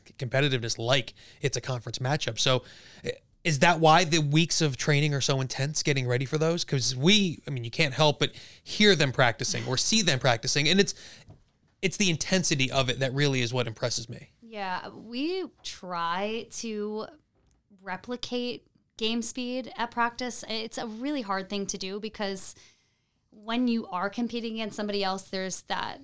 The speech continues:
Speaker 2: you know, that jolt of energy that you just naturally get. But what I'm the most impressed of right now where we're sitting is the competitive nature of the players that we have on the team and having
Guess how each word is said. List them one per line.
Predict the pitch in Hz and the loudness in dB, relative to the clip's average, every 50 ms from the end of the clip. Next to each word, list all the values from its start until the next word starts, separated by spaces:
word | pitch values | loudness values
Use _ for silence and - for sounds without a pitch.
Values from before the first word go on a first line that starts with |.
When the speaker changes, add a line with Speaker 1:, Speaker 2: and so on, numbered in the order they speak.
| - - | -18 -14
Speaker 2:
you | 202 190 | -12 -10
know, | 180 170 - - - - | -10 -10 -10 -12 -8 -8
that | 190 180 202 180 | -8 -8 -8 -10
jolt | - - 190 185 185 185 | -8 -6 -6 -6 -4 -6
of | 202 180 - | -6 -4 -4
energy | 185 180 175 180 170 190 185 | -4 -2 -4 -6 -6 -8 -10
that | 175 170 - | -10 -10 -10
you | 190 190 185 | -10 -10 -10
just | - - 175 - | -10 -10 -10 -8
naturally | 185 175 170 - - - 190 180 180 180 | -8 -8 -8 -8 -6 -6 -6 -6 -8 -6
get. | 170 175 170 - - - | -6 -8 -8 -8 -8 -8
But | 196 185 170 - _ _ _ _ _ 196 196 190 | -8 -8 -8 -10 _ _ _ _ _ -20 -20 -12
what | 196 208 220 247 - - | -4 -2 -2 -2 0 0
I'm | 240 226 220 214 | 0 0 0 0
the | 202 190 | -2 -4
most | 185 180 170 - 202 185 - - | -6 -6 -8 -8 -6 -6 -6 -6
impressed | 196 180 - - 180 175 - - | -8 -8 -8 -8 -6 -6 -6 -6
of | 185 175 175 190 | -6 -10 -12 -14
right | 175 175 185 180 180 180 - | -16 -12 -10 -10 -8 -8 -10
now | - 185 180 170 175 175 185 | -10 -8 -6 -4 -4 -4 -4
where | 185 180 175 175 | -4 -6 -10 -12
we're | 165 175 175 185 196 | -12 -12 -10 -10 -8
sitting | - - 214 214 226 226 226 | -8 -6 -6 -6 -6 -6 -6
is | - - 180 180 180 180 185 - - - - - _ _ | -8 -8 -8 -8 -8 -6 -8 -8 -8 -10 -18 -20 _ _
the | - 196 190 190 - | -10 -10 -10 -10 -10
competitive | - 202 202 202 - - - 196 196 185 190 190 185 185 185 180 175 - - | -10 -10 -10 -10 -10 -8 -8 -8 -8 -8 -8 -8 -8 -8 -10 -12 -14 -18 -18
nature | - 196 185 175 180 180 180 - - - 202 208 208 220 233 - - 180 | -16 -16 -16 -14 -14 -12 -8 -8 -6 -4 -4 -4 -4 -4 -6 -10 -8 -8
of | 190 185 175 170 180 185 185 - - - _ _ _ _ _ _ _ _ _ _ _ _ _ _ _ - | -6 -6 -6 -6 -8 -12 -14 -16 -20 -20 _ _ _ _ _ _ _ _ _ _ _ _ _ _ _ -10
the | 214 208 | -8 -8
players | - - - 190 185 185 180 175 | -8 -6 -6 -4 -4 -4 -4 -6
that | 202 - | -8 -8
we | 185 175 | -10 -10
have | 170 170 170 | -10 -8 -10
on | 170 175 | -10 -10
the | - - | -10 -12
team | - - 185 180 175 - | -12 -10 -10 -12 -12 -10
and | - 190 | -10 -10
having | 170 - - 196 180 185 185 196 185 180 180 180 185 | -10 -8 -4 -4 -4 -4 -4 -6 -6 -6 -8 -8 -10